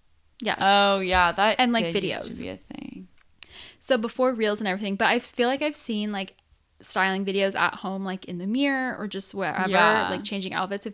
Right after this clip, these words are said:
Speaker 1: like, have been popping up a lot for me lately. So I'm kinda, like, testing and seeing how that's doing. And it's honestly, like, does
Speaker 2: Mm-hmm.
Speaker 1: the same as, like, my walking videos. So I thought that was really interesting, but it, I think it's just good to test and see what works. But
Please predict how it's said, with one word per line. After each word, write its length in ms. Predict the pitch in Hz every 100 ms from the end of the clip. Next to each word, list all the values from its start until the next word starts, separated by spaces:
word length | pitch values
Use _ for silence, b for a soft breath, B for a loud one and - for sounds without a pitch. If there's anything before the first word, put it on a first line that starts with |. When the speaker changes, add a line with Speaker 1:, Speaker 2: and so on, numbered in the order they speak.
| _
Speaker 1:
like, 260 | 185 180 - _ B B
have 160 | - 208
been 140 | 214 220
popping 360 | 240 233 247
up 140 | 247 240
a 20 |
lot 260 | 240 214
for 80 | 240
me 140 | 240 233
lately. 300 | 240 - 247
So 140 | 233
I'm 100 | 202
kinda, 240 | 196 190 185
like, 200 | 180 190
testing 420 | 175 185 196 180
and 100 | 180
seeing 220 | 185 180
how 160 | 196 170
that's 300 | 156 156 -
doing. 280 | 196 202 202
And 80 |
it's 120 | 185 -
honestly, 380 | 175 170 - -
like, 200 | 277 196
does 220 | 185 185
Speaker 2:
Mm-hmm. 60 | 190
Speaker 1:
the 60 | 202
same 460 | - 185 190 220 247
as, 140 | 247
like, 140 | 247
my 160 | 262 254
walking 440 | 240 233 254 247
videos. 480 | 254 254 254 254 262
So 140 | - 190
I 100 | 190
thought 200 | 175 -
that 120 | 180
was 160 | 208 208 196
really 200 | 196 196 196
interesting, 800 | 185 190 208 - 220 226 226 208 -
but 320 | 190 - - B B B B B
it, 120 | 233
I 100 | - 269
think 140 | 302
it's 140 | 320
just 220 | 311 277 -
good 220 | 202 190
to 340 | 214 208 190 - -
test 420 | 185 196 220 226
and 180 | 208 196
see 180 | 202 185
what 180 | -
works. 500 | 196 190 214 214 -
But 300 | - 202 196